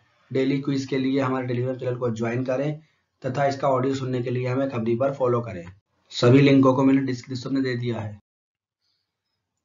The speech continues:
आज के इस वीडियो में हम सत्ताईस नवंबर के current affairs के बारे में discuss करेंगे। सभी प्रश्नों को हम detail में पढ़ेंगे और उनसे जुड़े हुए important point भी जानेंगे।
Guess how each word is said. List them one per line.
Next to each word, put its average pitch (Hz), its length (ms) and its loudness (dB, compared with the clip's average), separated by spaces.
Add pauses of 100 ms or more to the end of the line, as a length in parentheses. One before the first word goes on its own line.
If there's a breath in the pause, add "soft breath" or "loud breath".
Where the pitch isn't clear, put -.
(460)
आज 127 240 6
के 156 100 2
इस 135 120 2
वीडियो 135 360 2
में 143 120 0
हम 151 120 0
सत्ताईस 127 460 -2
नवंबर 131 380 -2
के 131 120 -8
current 131 320 -2
affairs 135 380 -4
के 147 100 -4
बारे 127 220 0
में 127 100 -6
discuss 120 360 -6
करेंगे। 139 360 -2
सभी 135 280 -2
प्रश्नों 127 380 -2
को 127 120 2
हम 127 120 -2
detail 123 380 -4
में 139 140 -4
पढ़ेंगे 143 300 -4
और 120 260 -4
उनसे 123 260 -8
जुड़े 120 180 -2
हुए 123 180 -2
important 120 500 -4
point 123 300 -2
भी 120 100 -4
जानेंगे। 110 460 -8